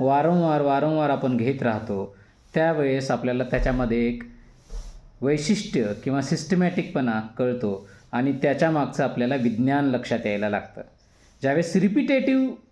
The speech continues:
एक्सपिरियन्सेस येतात, त्यावेळेसच आपल्याला त्याच्या मागचं सायन्स लक्षात येतं. कधी येतं लक्षात? जर त्याच्यापासून आपण काही गोष्टी ज्ञात करून घेतल्या, समजून घेतल्या तरच.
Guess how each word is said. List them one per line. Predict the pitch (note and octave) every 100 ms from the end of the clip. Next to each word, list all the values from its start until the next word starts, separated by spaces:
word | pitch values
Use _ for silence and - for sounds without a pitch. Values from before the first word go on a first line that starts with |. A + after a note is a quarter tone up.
| _ _ -
एक्सपिरियन्सेस | D#3+ - A3 G3+ F#3+ F3+ F3+ -
येतात, | D3 A#2+ G#2+ G2+ - - -
त्यावेळेसच | B2+ B2 C3 B2 D3 D3+
आपल्याला | A#2+ - B2+ B2+ B2 C3
त्याच्या | - A#2+ A#2+ C3+
मागचं | B2 A#2 A2+ - - A#2 G#2+ - - -
सायन्स | C#3 B2 A#2+ B2+ C3
लक्षात | B2 A#2 - A2+
येतं. | A#2+ G#2+ - - - - _ _ -
कधी | G#3 G#3+
येतं | A#3+ G3+ F3+
लक्षात? | E3+ - D3+ C#3 C#3 - - -
जर | A#2+ F#3 E3+ E3+
त्याच्यापासून | D#3 D3+ C#3+ C3+ - F#3+ A#3+ - -
आपण | - - B3 A#3 - - - - -
काही | C3+ F3+
गोष्टी | D3 C3+ - G#3+ D4+ - _ -
ज्ञात | C3 E3 E3 E3+
करून | D#3 C3+ C3
घेतल्या, | A#2 A#2 G#2+ G#2
समजून | G#2+ D3 C3 C3 B2+
घेतल्या | G#2 G#2+ A2 A2 -
तरच. | B2+ G2 -